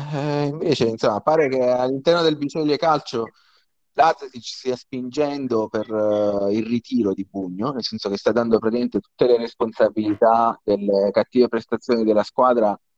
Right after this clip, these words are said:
al capitano, eh, capitano che ovviamente ha dei fedelissimi all'interno dello spogliatoio, quindi si sono create queste, queste fazioni, eh, queste lotte intestine,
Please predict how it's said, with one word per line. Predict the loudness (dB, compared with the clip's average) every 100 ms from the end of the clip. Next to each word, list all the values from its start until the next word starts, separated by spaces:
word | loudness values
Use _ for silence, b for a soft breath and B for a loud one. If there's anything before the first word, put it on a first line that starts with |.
| _ _ -4
al | -4
capitano, | -2 -2 0 0 -2 -4 -6 -8 _ _ _ _ _ _ _ -2
eh, | 2 4 4 4 2 2 0 -2 -2
capitano | -2 -2 0 -2 0 -4
che | -2 0 0 0 0 0 0 -2 -2
ovviamente | -2 -4 -2 0
ha | 0 -2 -4
dei | -4
fedelissimi | -2 -2 0 -2 -4 -8 -6
all'interno | -4 -4 -4 -4
dello | -4 -6
spogliatoio, | -4 -2 0 2 4 4
quindi | 2 -2
si | -2
sono | -2 2
create | 2 2 -2
queste, | -18 -20 _ _
queste | -18 -6 -4
fazioni, | -4 -8 -4 0 2 2 -2 -10 -14 _ _ _ -4
eh, | 2 2 2
queste | -2 -2
lotte | 0 0 -4
intestine, | -10 -10 -12 -14 -18